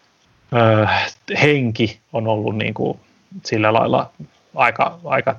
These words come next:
tiukasti näpeissä, että ei,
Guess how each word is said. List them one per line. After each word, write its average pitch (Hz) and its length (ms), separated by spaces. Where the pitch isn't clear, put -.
tiukasti 117 420
näpeissä, 117 680
että 131 300
ei, 123 220